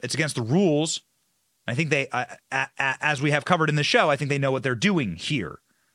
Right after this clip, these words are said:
And so Ilhan Omar is able to win that seat, even though Ilhan Omar gets booed inside of her own district. Ilhan Omar is a vicious and unapologetic anti-Semite.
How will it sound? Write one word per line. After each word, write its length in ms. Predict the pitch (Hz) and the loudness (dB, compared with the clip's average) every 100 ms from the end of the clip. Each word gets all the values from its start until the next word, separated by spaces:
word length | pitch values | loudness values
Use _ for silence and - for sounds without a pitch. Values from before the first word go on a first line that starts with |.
| _ | _
And 80 | - | -4
so 80 | 160 | 0
Ilhan 280 | 196 180 185 | 2 4 4
Omar 260 | 220 208 | 4 4
is 80 | 170 | 4
able 180 | 170 156 | 2 0
to 100 | 139 | 0
win 380 | 123 214 208 190 | 2 4 4 2
that 220 | 147 139 | 2 0
seat, 360 | - 247 220 - | 0 0 -2 -2
even 140 | 139 147 | -2 0
though 120 | 147 | 0
Ilhan 300 | 143 123 127 | 0 0 0
Omar 220 | 131 120 | 0 0
gets 160 | 110 - | -4 -8
booed 600 | 92 135 170 135 143 147 - | -6 0 2 2 0 -6 -10
inside 300 | 127 131 139 | -6 -2 -2
of 60 | 123 | 0
her 100 | 127 | 0
own 160 | 117 117 | 0 -2
district. 540 | 143 - 98 - - _ _ _ _ _ _ _ _ _ _ _ - - - - | -2 -2 -4 -6 -12 _ _ _ _ _ _ _ _ _ _ _ -20 -20 -16 4
Ilhan 320 | 214 185 175 | 6 6 6
Omar 500 | 165 185 147 165 202 _ _ _ _ | 4 4 4 2 0 _ _ _ _
is 160 | 143 143 | -2 2
a 100 | 185 | 2
vicious 680 | 131 240 - 135 107 - - _ _ _ | 2 2 2 0 -2 -4 -6 _ _ _
and 200 | 156 165 - | -2 -2 0
unapologetic 1300 | 190 247 269 _ _ _ - - 233 208 180 131 - 147 | 2 2 0 _ _ _ -2 2 2 4 2 0 -4 -6
anti-Semite. 800 | 139 127 110 147 139 214 - | -4 -2 -2 -2 0 -2 -4